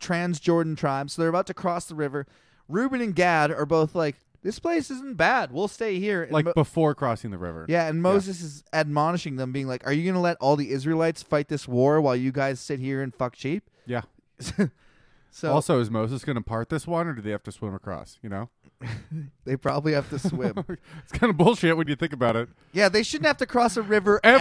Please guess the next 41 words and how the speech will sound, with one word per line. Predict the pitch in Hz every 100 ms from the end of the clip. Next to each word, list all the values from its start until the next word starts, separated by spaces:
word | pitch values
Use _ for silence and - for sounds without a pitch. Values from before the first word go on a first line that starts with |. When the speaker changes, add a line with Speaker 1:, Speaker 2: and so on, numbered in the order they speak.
| 196
Speaker 1:
ever | 185 180
again. | 165 170
Speaker 2:
Literally | 202 196 190 185
ever. | 156 117 -
He | 139
has | 151 151
those | 156
Speaker 1:
No, | 320
Speaker 2:
powers. | 320
Speaker 1:
they | 311
actually, | 320 - 285
they | - 254
actually | 262 - 214
do | 269
do | 294
that. | 240 131 - _ -
Speaker 2:
For | 330
Speaker 1:
He, |
Speaker 2:
real? | 349 359 480 330
Speaker 1:
he | 247
dries | 247 240 254
up | 262
the | 254
Jordan | 165 233 254 226
and | 196
they | 190
walk | 185 196 214
across | - 196 269
on | 277
Speaker 2:
<laughs> | 262
Speaker 1:
dry | 190
Speaker 2:
Oh, | 190
Speaker 1:
land. | 202 160
Speaker 2:
sick. | 123 214 220 208 -
Speaker 1:
I | 208
forgot. | - 240 233 285 220 - -
Speaker 2:
I'm | 226 277
glad. | 202 220 233 123 - - - - -
If | 180 185
they | 339 330
swam | - 190 165 165 190 240